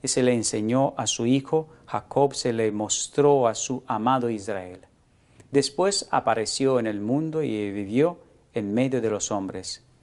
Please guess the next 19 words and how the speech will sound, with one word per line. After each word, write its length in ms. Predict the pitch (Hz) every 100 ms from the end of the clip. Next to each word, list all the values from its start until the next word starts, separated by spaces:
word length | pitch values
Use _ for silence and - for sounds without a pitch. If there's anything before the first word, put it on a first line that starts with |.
| _ _ _
Es 220 | - 120 117
el 240 | 104 107
libro 380 | 127 160 160 156
de 100 | 127
los 180 | 107 -
mandatos 640 | 107 101 117 120 117 98
de 120 | 101
Dios, 380 | 104 131 135 -
la 160 | - 95
ley 320 | 95 113 135
de 100 | 123
la 120 | 107
validez 460 | 101 98 101 113 -
eterna. 520 | - 110 101 98 95 - _ - - -
Los 200 | 123 -
que 380 | 131 131 139 - _ -
la 420 | 107 107 104 104 - - _ _ -
guarden 720 | 127 127 143 156 156 156 156
vivirán. 560 | 110 95 98 104 92